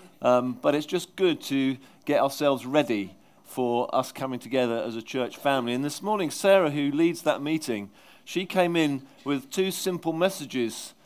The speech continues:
for that meeting, and, and sometimes we bring them on, and sometimes we don't, just see how God kind of leads through it. And those two simple words were, number one, that,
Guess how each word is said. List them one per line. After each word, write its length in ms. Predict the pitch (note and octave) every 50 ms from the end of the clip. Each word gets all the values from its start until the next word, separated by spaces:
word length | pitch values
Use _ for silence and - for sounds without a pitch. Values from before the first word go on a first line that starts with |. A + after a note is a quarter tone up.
| _ _ _
for 460 | - - D3+ C#3 B2+ B2 A#2+ A#2+ - - -
that 240 | A2+ C#3+ D3 C3 B2+
meeting, 420 | A2+ G#2 G2+ G2+ - B2 B2 B2+
and, 240 | B2+ B2 B2+ B2+ - -
and 160 | - D3 C#3 -
sometimes 380 | - F3 D3 - E3+ C#3+ A#2
we 80 | B2+ A#2
bring 260 | - - D3 C3 B2+
them 140 | B2+ B2 A#2+
on, 160 | A2+ A2+ B2
and 100 | B2+ B2+
sometimes 400 | - D3+ C#3+ - C3+ C3+ A#2+ G#2
we 80 | B2 A#2
don't, 220 | C#3+ C#3 B2+ A2+
just 180 | A2 A2+ - -
see 80 | B2
how 160 | A#2 A#2+ A#2
God 340 | A2 A2 A#2+ A2+ A2+ A2 - -
kind 120 | - A2
of 80 | A2 G#2
leads 220 | A#2 B2 A#2 F#2+
through 300 | - - B2 B2 A2 G2+
it. 80 | G2+ - - - - - - -
And 120 | C#3+ E3
those 160 | G3 A3+ A3
two 180 | - - G#3 G3
simple 380 | - - F#3+ D#3+ - D#3+ D3+
words 320 | D3+ E3 D#3+ D3+ C3+ - C#3
were, 80 | C#3
number 240 | C#3+ E3 F3 F3+ F3
one, 180 | F3 E3+ D3 C3+
that, 140 | C3+ C#3